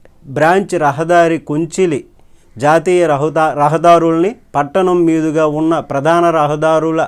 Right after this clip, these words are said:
మరమ్మతులకు సంబంధించి ముప్పై ఒక కోట్ల నిధులు అంచనా చూసి అశోక్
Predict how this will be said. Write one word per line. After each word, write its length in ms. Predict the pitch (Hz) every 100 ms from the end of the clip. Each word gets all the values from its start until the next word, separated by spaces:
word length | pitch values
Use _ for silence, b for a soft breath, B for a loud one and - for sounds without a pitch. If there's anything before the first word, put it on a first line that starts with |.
| - 127
మరమ్మతులకు 800 | 139 170 175 170 165 160 147 139
సంబంధించి 800 | 135 135 139 143 135 131 226
ముప్పై 380 | 202 143 - 160
ఒక 140 | 147 135
కోట్ల 460 | 143 156 165 170
నిధులు 340 | 143 147 170 139
అంచనా 400 | 143 175 160 160 151 -
చూసి 340 | 123 120 160 226 - b b b b b b b
అశోక్ 400 | 165 170 214 202